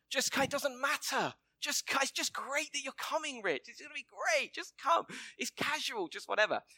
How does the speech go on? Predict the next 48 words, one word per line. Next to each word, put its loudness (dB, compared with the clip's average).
So 6
I 12
went 8
kind 6
of 2
like 6
this. -4
It -12
wasn't -4
casual. -10
It 6
wasn't 8
casual. 6
It 2
was, -4
like, 8
upper 8
smart 8
cash. 8
There 0
were 2
gowns, 6
and 8
I'm, 12
like, 12
there, 10
like, 8
"Oh, -2
man, -2
what -4
am -4
I 2
doing -2
here?" -4
And -4
it -8
was -8
a -2
bit 2
awkward 0
at -2
the -12
start. 0
I, 2
I 12
asked 8
a 4
friend, 2